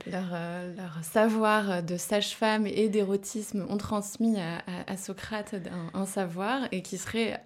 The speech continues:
qui aurait abouti qu'à une âme et pas de corps. Enfin, qui aurait pu, voilà. Mais,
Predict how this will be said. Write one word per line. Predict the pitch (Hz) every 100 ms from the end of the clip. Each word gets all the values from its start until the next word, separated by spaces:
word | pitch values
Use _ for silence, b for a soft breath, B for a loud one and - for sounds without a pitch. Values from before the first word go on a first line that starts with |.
| -
qui | - 202
aurait | 196
abouti | 214 185 185 - 247 233
qu'à | 220 214
une | 190 185
âme | 226 226 180 160
et | -
pas | 170 202
de | 196
corps. | 190 202 175 - B B B
Enfin, | 214 208 -
qui | 233
aurait | 233 233
pu, | 240 - 202 -
voilà. | 175 165 B B B
Mais, | 214 247